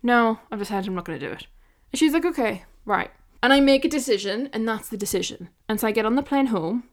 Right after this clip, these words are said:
the next day, and it's like, it doesn't really cross my mind. Now, it does cross my mind in weeks and months to come.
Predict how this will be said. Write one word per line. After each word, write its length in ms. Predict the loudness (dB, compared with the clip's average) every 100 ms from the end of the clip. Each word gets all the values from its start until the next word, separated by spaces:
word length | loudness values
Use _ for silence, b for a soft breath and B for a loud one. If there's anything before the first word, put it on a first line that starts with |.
| _
the 60 | -4
next 240 | -4 -6
day, 320 | -8 -6 -8 _ _ _ _ -2
and 100 | 0
it's 160 | 0 0
like, 300 | -2 -4 -6 -2
it 60 |
doesn't 160 | 0 0
really 120 | 0
cross 220 | -2 -4
my 40 | -4
mind. 320 | -6 -8 -14 B B B B
Now, 100 | 0
it 80 | 2
does 160 | 4 2
cross 240 | 2 0
my 80 | 0
mind 360 | 0 0 0 2
in 160 | 2
weeks 300 | -2 -4 -6
and 80 | -4
months 240 | -2 -4 -8
to 60 |
come. 380 | -10 -6 -4